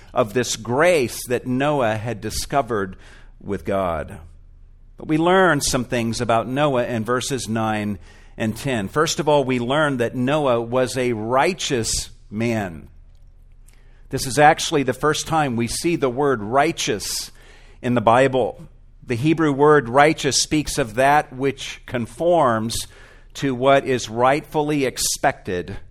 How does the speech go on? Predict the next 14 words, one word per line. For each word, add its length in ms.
of 200
it. 400
For 180
example, 540
if 100
I 80
lived 320
in 100
the 140
Old 160
Testament 560
era 400
and 480
I, 640